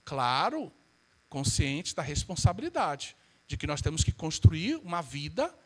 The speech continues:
que paute aquilo que nós esperamos receber. Porém, entendendo que, no fundo, o que nós esperamos receber é um dom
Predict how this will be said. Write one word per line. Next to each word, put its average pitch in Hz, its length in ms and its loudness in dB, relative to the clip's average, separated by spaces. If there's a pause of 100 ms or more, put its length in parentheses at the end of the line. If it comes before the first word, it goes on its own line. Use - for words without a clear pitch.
(240)
que - 120 -4
paute 220 760 0 (320)
aquilo 185 440 -4
que 311 380 -4
nós 175 160 -2
esperamos 196 460 2
receber. 233 440 6 (2250)
Porém, 208 500 0 (200)
entendendo 180 720 -2
que, - 100 -12
no 175 100 -6
fundo, 196 640 -4 (280)
o 151 80 -12
que - 100 -2
nós 156 160 0
esperamos 175 420 -2
receber - 360 2
é 214 40 -4
um 247 100 -4
dom 196 340 -4